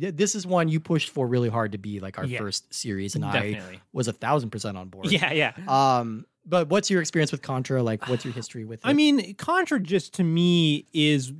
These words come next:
Speaker 2: like, the definition of, like, the exact right amount of content that I want in my video game. Like,
Speaker 1: Yeah.
Speaker 2: it, it's, you, you go back and you play something like Galaga or Miss Pac-Man,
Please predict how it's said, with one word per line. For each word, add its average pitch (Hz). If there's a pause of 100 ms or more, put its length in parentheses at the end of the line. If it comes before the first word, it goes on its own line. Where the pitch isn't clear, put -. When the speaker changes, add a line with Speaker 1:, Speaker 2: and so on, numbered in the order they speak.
(300)
Speaker 2:
like, 156
the 170
definition 165
of, 131
like, 120 (840)
the 180
exact 156
right 151
amount 139
of 123
content 131
that 131
I 120
want 117
in 104
my 110
video 120
game. 185
Like, 156
Speaker 1:
Yeah. 175
Speaker 2:
it, 175 (300)
it's, - (140)
you, 220
you 247
go 294
back 196
and 165
you 160
play 156
something 151
like 123
Galaga 120
or 120
Miss 117
Pac-Man, 113